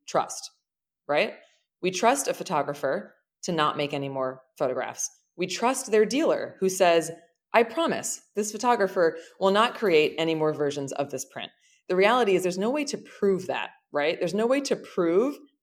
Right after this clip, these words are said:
that only fifty prints exist, okay? We know that, especially any, like, the notion of proving physical editions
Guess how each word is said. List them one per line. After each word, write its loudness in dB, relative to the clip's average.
that 8
only 6
fifty 0
prints -4
exist, -8
okay? -4
We -6
know 2
that, -2
especially -4
any, -6
like, -6
the 2
notion 4
of 0
proving -2
physical 0
editions -2